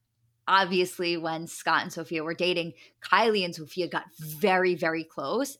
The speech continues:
Since then, I haven't been paying enough attention to know whether or not those relationships remain. So I have no way of saying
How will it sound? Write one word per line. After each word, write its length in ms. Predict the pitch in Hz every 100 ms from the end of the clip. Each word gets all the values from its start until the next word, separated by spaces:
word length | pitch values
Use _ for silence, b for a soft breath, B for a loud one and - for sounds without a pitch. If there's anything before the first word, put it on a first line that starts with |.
| -
Since 420 | - - 226 226
then, 240 | 247 247 240
I 80 | 208
haven't 480 | - 196 196 208 196
been 140 | 190
paying 320 | 190 190 180
enough 360 | 190 185 180 180
attention 520 | 175 - 175 175 214
to 120 | 202 185
know 140 | 170
whether 280 | 170 165 170
or 40 |
not 220 | 170 165 -
those 200 | 175 165
relationships 640 | 165 165 - 170 170 -
remain. 400 | 160 156 156 208
So 100 | 202
I 140 | 151 180
have 240 | 175 170 - b b _ 180
no 400 | 190 190 185 202
way 280 | 196 180
of 80 | 175
saying 800 | - - 175 165 170 175 190